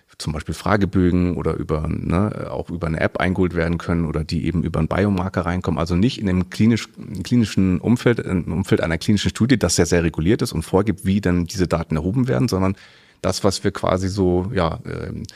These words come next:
äh, machen könnten, wenn ich sag, ich möchte mal wissen, wie so ein Produkt, ähm, anschlägt und ich frag die Leute einfach, ne, per Fragebogen oder über eine Community und Plattform. Wir hatten dort eine Plattform, ähm,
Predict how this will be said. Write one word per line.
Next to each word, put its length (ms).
äh, 260
machen 300
könnten, 260
wenn 100
ich 120
sag, 200
ich 240
möchte 280
mal 120
wissen, 280
wie 100
so 100
ein 100
Produkt, 400
ähm, 380
anschlägt 520
und 120
ich 140
frag 260
die 100
Leute 360
einfach, 320
ne, 140
per 220
Fragebogen 600
oder 160
über 140
eine 120
Community 500
und 100
Plattform. 480
Wir 240
hatten 200
dort 260
eine 560
Plattform, 680
ähm, 540